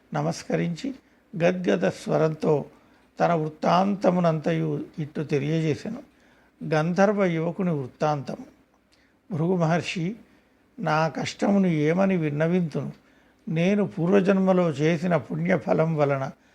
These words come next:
నాకు స్వర్గం ప్రాప్తించినను, పులి మొగం నాకు కలిగినది. ఏ కారణం చేత నాకు అటుల కలిగెనో బోధపడకున్నది. ఆమె నా భార్య, అతిరూపవతి, గుణవంతురాలు, మహాసాధ్వి.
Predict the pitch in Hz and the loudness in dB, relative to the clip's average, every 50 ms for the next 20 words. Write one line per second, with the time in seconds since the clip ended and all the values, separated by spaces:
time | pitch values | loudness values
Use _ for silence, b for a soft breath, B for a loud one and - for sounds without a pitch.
0 | b b b b 165 160 170 190 180 156 - - 151 143 147 156 196 190 175 - | b b b b 0 0 2 2 0 -2 -2 -2 -2 -2 0 0 -2 -2 0 2
1 | - 151 151 160 - - - - 165 180 180 - - 165 160 160 151 147 143 139 | 2 4 4 4 0 -2 -6 -6 -4 -4 -2 -2 -2 -2 -2 -2 -2 -2 -4 -4
2 | 143 - b b b b b b b b _ _ 196 190 202 226 220 190 190 180 | -6 -10 b b b b b b b b _ _ 0 2 2 4 4 2 2 2
3 | 190 185 175 175 170 165 160 139 151 180 151 - 143 135 143 143 143 147 131 123 | 2 2 0 0 -2 -2 -2 -2 -4 -6 -4 -2 -2 -2 0 0 0 -2 -2 -4
4 | - 285 - b b b b b b b b b - 160 165 180 175 151 165 160 | -6 -10 -12 b b b b b b b b b -4 0 0 0 0 2 4 6
5 | 160 170 180 190 208 214 208 185 - 208 180 180 165 170 175 165 165 165 156 131 | 6 6 6 4 2 0 0 0 0 2 2 2 4 2 2 4 4 2 2 2
6 | 156 170 160 143 139 131 160 160 151 - - 147 139 135 147 170 175 180 85 85 | 0 2 2 2 2 2 2 2 2 2 0 0 0 2 2 2 2 2 2 2
7 | - - - b b b b b b b - 160 170 180 190 185 175 156 156 147 | 0 -2 -4 b b b b b b b 2 4 4 6 4 4 4 2 0 0
8 | - - 160 147 143 143 - - - b b b b b b b _ - - 151 | -2 -6 -8 -8 -8 -8 -8 -10 -14 b b b b b b b _ -4 0 2
9 | 151 156 156 165 160 151 151 156 156 156 156 160 151 135 143 143 147 165 175 185 | 4 4 4 4 2 2 2 2 2 2 0 0 0 0 2 2 2 2 2 0
10 | 165 143 131 - b b b b b b b - 151 - - 170 170 190 214 214 | 0 -2 -2 -4 b b b b b b b -8 -4 0 2 4 4 4 2 2
11 | 180 180 160 151 147 123 - 262 269 - b b b b b b - 160 160 156 | 0 0 0 0 0 -2 -4 -8 -12 -12 b b b b b b -6 -2 0 0
12 | 160 165 175 185 180 - - - 170 151 156 - - 240 269 - b b b b | 2 2 0 -2 -2 0 2 4 4 4 4 2 -4 -8 -12 -16 b b b b
13 | b b b b - 254 165 143 127 160 180 190 208 220 190 - 185 160 160 147 | b b b b -10 -6 -6 -4 -2 2 4 4 4 4 4 4 2 0 0 0
14 | 135 131 - - - - | -4 -8 -10 -8 -8 -8